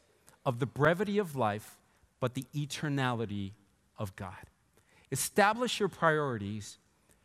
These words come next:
not in light of the brevity of life, but the, uh, eternality of God. That is, you know, set your priorities for next year,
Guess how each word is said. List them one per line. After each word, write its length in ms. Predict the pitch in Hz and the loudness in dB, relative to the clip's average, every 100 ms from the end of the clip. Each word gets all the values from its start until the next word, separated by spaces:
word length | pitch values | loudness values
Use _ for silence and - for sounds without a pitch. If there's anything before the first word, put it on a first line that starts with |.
| _ | _
not 280 | 123 170 247 | 6 8 8
in 180 | 262 220 | 6 8
light 300 | 202 196 190 - | 8 8 2 2
of 220 | 151 131 | 2 2
the 60 | 135 | -2
brevity 600 | 107 127 170 214 214 190 | -2 4 4 6 2 2
of 200 | 139 120 | 0 0
life, 460 | 117 104 104 - - _ _ _ _ _ | -2 -2 -6 -12 -20 _ _ _ _ _
but 480 | - 185 127 - - - _ _ - _ | 2 2 2 -6 -10 -14 _ _ -20 _
the, 400 | - 139 135 131 127 - - - | 0 2 4 2 -2 -14 -20 -2
uh, 220 | 127 127 | 2 2
eternality 840 | 135 165 165 175 151 139 135 123 120 | 2 0 0 2 4 4 2 0 -2
of 100 | 104 | -2
God. 240 | 101 92 107 | -6 -4 4
That 200 | 190 196 | 6 6
is, 320 | 135 110 - - _ _ _ _ _ _ _ _ - | 0 -4 -14 -20 _ _ _ _ _ _ _ _ -2
you 80 | |
know, 100 | 143 | 0
set 380 | 127 - - 247 | 2 4 6 6
your 140 | 240 208 | 4 2
priorities 500 | - 175 175 175 165 | 4 6 6 2 -2
for 160 | - | -2
next 320 | 165 165 - | 0 0 -2
year, 420 | 170 160 165 165 | -2 0 2 0